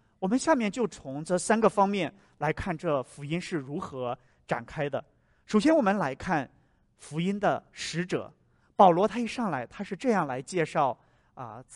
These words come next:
作为写信人的他，他说：“耶稣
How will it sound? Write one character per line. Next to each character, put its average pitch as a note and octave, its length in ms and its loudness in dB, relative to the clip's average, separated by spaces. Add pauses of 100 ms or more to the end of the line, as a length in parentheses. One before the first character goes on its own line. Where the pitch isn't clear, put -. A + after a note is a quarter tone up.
(120)
作 G3+ 180 8
为 C#3 220 2
写 D3 260 -6
信 E3+ 180 -4
人 B2+ 140 -6
的 C3+ 100 -8
他， C#3+ 300 -6 (300)
他 A3 100 -2
说 A3 340 6 (220)
：“耶 C4 220 6
稣 A#3+ 440 4